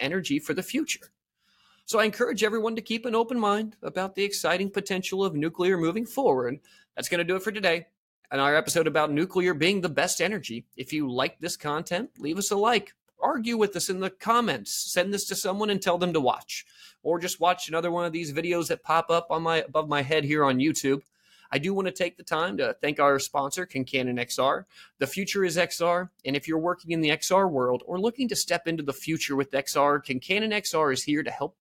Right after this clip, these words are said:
bring your X R dreams into a reality. Regardless if you're developing your own app or if you're looking for a helping hand to take an idea to the next level,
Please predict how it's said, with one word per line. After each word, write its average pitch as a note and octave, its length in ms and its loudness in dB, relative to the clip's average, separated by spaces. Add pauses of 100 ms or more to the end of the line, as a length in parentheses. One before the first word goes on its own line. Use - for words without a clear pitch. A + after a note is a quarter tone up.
bring D#3+ 240 -4
your D3 220 -4
X C#3+ 240 -4
R D3+ 120 -2
dreams C3 460 -8
into D3 300 0
a D3 80 2
reality. G#2 540 -4 (500)
Regardless C3 560 2
if D#3+ 120 -8
you're D3+ 140 -2
developing D3+ 540 0
your C#3+ 180 2
own F3 220 2
app F3+ 260 2 (460)
or E3+ 320 6
if D#3 120 -4
you're E3+ 120 0
looking G#3 260 -2
for A#3 160 -2
a G3+ 80 2
helping G3 360 0
hand C#3+ 360 -2
to B2+ 80 -18
take - 260 -2
an F3 120 0
idea E3 340 0
to E3 80 -4
the C#3 100 -2
next C#3 300 -2
level, G3 320 0